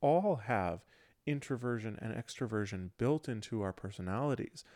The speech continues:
built into our psyches, built into our needs, right? That's a good thing. We want that. And we want to nourish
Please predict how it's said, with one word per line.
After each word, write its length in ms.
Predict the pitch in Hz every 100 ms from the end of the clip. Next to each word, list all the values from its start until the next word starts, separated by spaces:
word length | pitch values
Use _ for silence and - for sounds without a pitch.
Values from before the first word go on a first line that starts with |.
| - -
built 280 | 123 131
into 180 | 120 -
our 80 | 87
psyches, 640 | - - 139 151 101 -
built 280 | - 127 131
into 220 | 113 -
our 260 | 101 90 82 - - - _
needs, 840 | 104 123 156 120 95 - - - _ -
right? 240 | 107 - _ _ _ _ _ _ _ _ _ _ - - _ _ _
That's 160 | 170 180
a 40 |
good 200 | 139 -
thing. 340 | - 101 85 - - _
We 120 | 123 127
want 320 | 139 185 -
that. 240 | - - _ _ _ _ _ _ _ _ _
And 480 | 139 127 120 117 117 _ _ _ _ _ _ _ -
we 180 | 131
want 460 | 123 117 123 139 -
to 400 | - 127 113 - -
nourish 800 | 117 120 139 196 131 - - -